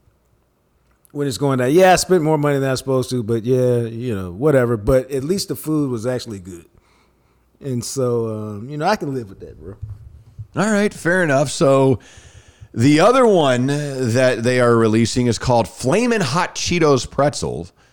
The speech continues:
Speaker 2: which, a-, as you might imagine, is literally a pretzel that is coated in what looks like a large amount of Cheetos powder.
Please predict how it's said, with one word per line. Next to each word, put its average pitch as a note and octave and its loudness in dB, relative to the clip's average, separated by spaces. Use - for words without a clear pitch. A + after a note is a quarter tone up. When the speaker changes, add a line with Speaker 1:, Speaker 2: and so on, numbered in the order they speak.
Speaker 2:
which, - -4
a-, - -2
as B2 0
you B2+ 4
might B2 0
imagine, A2+ 2
is F#2+ 0
literally C#3 2
a A#2 0
pretzel G#2 0
that G2 2
is G2 0
coated D#3+ 0
in A#2+ 0
what C3 0
looks E3+ 4
like F#3+ 0
a D#3+ 4
large D#3 2
amount D3 0
of - -2
Cheetos C3+ 0
powder. C3 -2